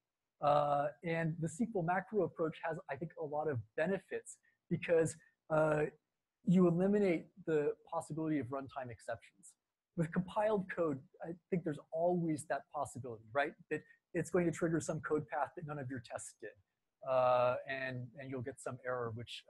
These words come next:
uh, with the, the type safety that you get in S Q L, you wouldn't have to worry about otherwise.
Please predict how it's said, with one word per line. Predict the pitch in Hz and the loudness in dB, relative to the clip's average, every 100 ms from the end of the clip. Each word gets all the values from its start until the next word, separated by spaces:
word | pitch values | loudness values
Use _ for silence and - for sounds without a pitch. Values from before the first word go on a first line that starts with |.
| 123 | -6
uh, | 117 117 117 139 | -2 -4 -4 -8
with | 139 _ | -8 _
the, | 135 123 113 - _ _ _ - 127 | -2 0 0 -4 _ _ _ -10 -4
the | 151 | -2
type | - 170 - | 0 -2 0
safety | 160 135 160 135 | -2 -2 -2 -2
that | 120 160 | -2 -4
you | 135 | -6
get | 123 123 131 - | -2 -4 -4 -10
in | 123 | -12
S | - | -8
Q | 135 - | -10 -8
L, | 123 120 - 147 | -6 -6 -8 -12
you | |
wouldn't | 123 127 117 | -8 -8 -8
have | - | -10
to | 113 | -16
worry | 107 110 | -18 -18
about | 101 101 | -20 -20
otherwise. | 101 95 107 | -20 -20 -20